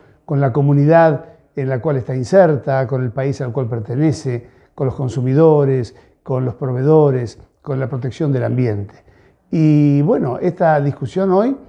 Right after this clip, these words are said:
está muy vigente y muy fuerte, y la idea es tratar de reflexionar esta tarde y conversar con todos los asistentes y participantes sobre esto, cuál es la verdadera dimensión de una responsabilidad social empresaria,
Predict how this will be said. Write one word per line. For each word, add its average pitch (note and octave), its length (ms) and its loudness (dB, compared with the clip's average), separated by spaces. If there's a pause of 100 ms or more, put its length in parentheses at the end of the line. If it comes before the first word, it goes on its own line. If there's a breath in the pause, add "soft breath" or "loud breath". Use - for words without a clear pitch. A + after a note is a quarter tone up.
(260)
está B2+ 920 -2
muy C3+ 280 0
vigente C3 640 0 (380 soft breath)
y C3+ 100 -2
muy E3+ 160 2
fuerte, E3+ 420 0
y E3+ 60 2
la C#3 100 2
idea F3 240 4
es - 80 -6
tratar F3 300 -2
de F3 80 0
reflexionar D#3 640 -4
esta B2+ 240 -4
tarde A#2+ 400 -4 (400 soft breath)
y C3+ 80 -4
conversar C#3 880 0 (180)
con C3 240 -6
todos D3 220 0
los C3 120 -4
asistentes C3 520 -2
y B2+ 40 -2
participantes D#3 840 -4 (260 loud breath)
sobre D#3+ 380 2
esto, A#2 300 -4
cuál C#3+ 140 0
es D#3+ 100 0
la C#3+ 80 2
verdadera C#3 400 0
dimensión D3+ 760 -2 (280 loud breath)
de C3+ 460 0
una E3 280 2
responsabilidad C3+ 640 -2
social C#3 260 -4
empresaria, G3+ 640 -2